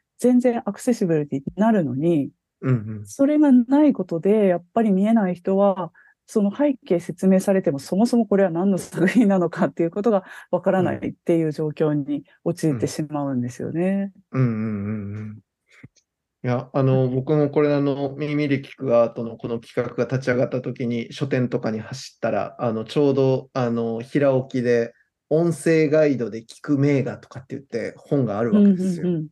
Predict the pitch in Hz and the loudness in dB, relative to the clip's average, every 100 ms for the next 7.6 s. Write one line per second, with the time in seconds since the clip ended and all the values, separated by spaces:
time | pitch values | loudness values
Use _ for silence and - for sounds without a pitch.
0 | _ - 170 143 120 156 156 151 147 139 | _ -8 -2 0 0 -2 -6 -4 -4 -2
1 | 117 117 - 147 139 139 135 135 135 135 | 0 -2 0 2 2 2 0 0 2 2
2 | 131 135 127 117 113 120 123 123 113 113 | 0 -4 -4 -4 -4 -4 -6 -6 -8 -12
3 | - 104 107 - - 226 220 - 214 208 | -14 -16 -14 -14 -6 -2 -2 0 -2 0
4 | 208 - 202 - - 131 143 - 147 139 | 0 -2 -6 -12 -6 0 0 2 0 2
5 | 139 113 127 151 135 135 104 107 107 113 | 0 -2 -4 -6 -4 -6 -6 -8 -8 -8
6 | 107 - 117 104 - 131 131 107 101 101 | -10 -4 -4 -4 -4 -4 -2 -4 -6 -10
7 | 92 - 120 147 151 | -14 -12 -6 -4 -4